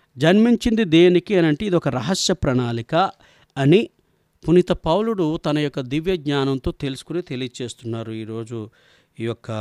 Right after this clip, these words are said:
రెండవ పట్టణంలో, ఎఫ్ఎస్సి పత్రిక మూడవ అధ్యాయంలో తొమ్మిదవ వచనం నుంచి, "దేవుని రహస్య ప్రణాళిక ఎట్లు అమరు, అమలు జరపబడవలనో ప్రజలు గ్రహించినట్లు చేయుటయే నా బాధ్యత.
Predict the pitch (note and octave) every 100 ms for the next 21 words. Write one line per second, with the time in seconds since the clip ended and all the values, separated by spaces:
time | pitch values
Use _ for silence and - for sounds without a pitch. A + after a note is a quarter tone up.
0 | G#2+ G#2 B2+ D3 C#3+ B2 A#2+ A#2+ C#3+ E3
1 | D3+ D#3 D3 C#3+ D3+ D3 D3+ D3 C3 A2+
2 | B2+ A#2 A#2 E3+ - _ _ _ _ _
3 | _ _ _ _ _ _ _ _ _ _
4 | _ _ _ - E3+ F#3+ D3+ A#2 A#2 G2+
5 | - - _ _ _ _ B2+ E3 A3 A#3
6 | A#3 F#3+ G#3 - G#3+ G3+ F#3+ F#3 F#3 F3+
7 | E3 - F3 E3+ D#3+ D#3 D3 D#3 F3+ D#3+
8 | D#3 D#3+ D3+ C#3 C#3 C3 B2+ F3 E3+ C3+
9 | E3 E3+ D3+ D3+ D3 D#3+ C#3+ D3 - C3
10 | C#3 C#3+ C#3 F3 D#3 C3 A2+ A#2+ A#2+ A#2
11 | - C3